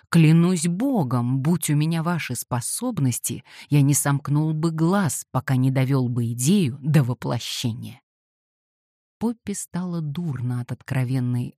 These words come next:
алчности, прозвучавшей в его голосе. Кинлох хотел денег. Сэр Джеральд хотел власти.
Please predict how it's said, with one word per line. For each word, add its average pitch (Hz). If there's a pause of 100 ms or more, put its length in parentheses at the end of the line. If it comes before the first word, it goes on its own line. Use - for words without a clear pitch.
алчности, 139 (320)
прозвучавшей 127
в 120
его 120
голосе. 123 (480)
Кинлох 196
хотел 127
денег. 117 (460)
Сэр 127
Джеральд 123 (220)
хотел 196
власти. 185